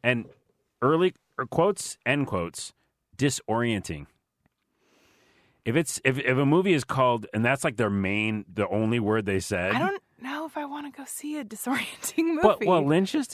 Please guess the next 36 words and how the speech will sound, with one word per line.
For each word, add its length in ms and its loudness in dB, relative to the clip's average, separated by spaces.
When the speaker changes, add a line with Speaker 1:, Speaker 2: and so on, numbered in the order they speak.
Speaker 2:
Well, 260 4
if 100 -4
you 80 -4
Speaker 1:
disorienting. 80 -8
Speaker 2:
tie, 180 6
yeah, 280 2
that's 200 -10
true. 280 -2
Speaker 1:
You 120 0
know 60 4
what 40 2
I 20 0
mean? 240 2
Speaker 2:
Yeah. 140 0
Speaker 1:
So 120 4
anyways, 300 4
I, 140 -2
I 160 4
watched 380 -2
it. 100 0
I 80 -2
watched 220 0
the 60 -12
full 120 -2
trailer. 300 -2
Go 120 -2
watch 200 -4
it 60 -14
tonight. 420 -8
Speaker 2:
Mm-hmm. 160 -2
Speaker 1:
Uh, 340 -2
listening 500 -2
and 380 -10
Joe 260 -10
as 100 -14
well. 260 -8